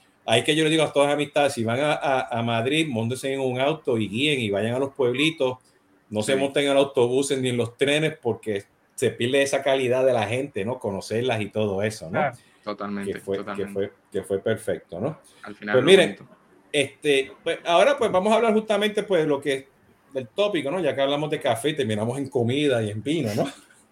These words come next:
Speaker 1: <laughs> Este, eh, me llamó mucho la atención cuando, eh, entré en contacto pues con,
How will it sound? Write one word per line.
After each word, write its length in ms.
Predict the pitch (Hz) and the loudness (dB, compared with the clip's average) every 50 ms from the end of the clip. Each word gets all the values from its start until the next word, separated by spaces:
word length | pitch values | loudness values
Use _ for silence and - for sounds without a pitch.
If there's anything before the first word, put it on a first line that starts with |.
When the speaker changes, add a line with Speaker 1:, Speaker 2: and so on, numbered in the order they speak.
| _ _ _ - | _ _ _ -8
Speaker 1:
<laughs> 380 | 165 - - - 139 135 - - - - - - - - - - - - - - _ _ _ _ | -8 -8 -6 -4 -4 -4 -4 -6 -10 -16 -16 -18 -18 -20 -18 -18 -18 -20 -20 -20 _ _ _ _
Este, 640 | - 143 135 117 - _ _ - 151 139 135 - - - _ _ _ _ _ _ - - - - - - - | -4 -4 -4 -4 -6 _ _ 0 2 2 2 0 -4 -16 _ _ _ _ _ _ -20 -20 -18 -14 -14 -12 -8
eh, 200 | - - - - 101 - - - | -8 -8 -8 -8 -10 -12 -6 -2
me 140 | 147 147 | 0 2
llamó 200 | 151 151 170 190 | 4 4 4 4
mucho 240 | 202 220 214 220 233 | 4 2 2 2 4
la 60 | 233 | 4
atención 480 | 233 226 208 202 190 - 214 214 214 208 | 4 4 2 2 2 4 4 4 4 4
cuando, 440 | 208 180 160 147 139 131 135 - - _ _ - | 2 2 4 4 4 4 2 0 -10 _ _ -16
eh, 160 | 135 135 120 110 123 123 - _ _ _ _ _ _ _ - 117 113 - - | -14 -12 -12 -12 -12 -14 -16 _ _ _ _ _ _ _ -8 -8 -8 -6 -6
entré 260 | 123 107 110 127 131 | -6 -2 0 0 0
en 40 | 135 | 0
contacto 520 | 135 165 160 151 165 165 165 165 175 156 160 | 2 0 2 4 4 2 4 2 0 0 2
pues 160 | 151 139 135 | 0 0 0
con, 320 | - 135 120 110 95 92 | 0 0 0 0 -2 -4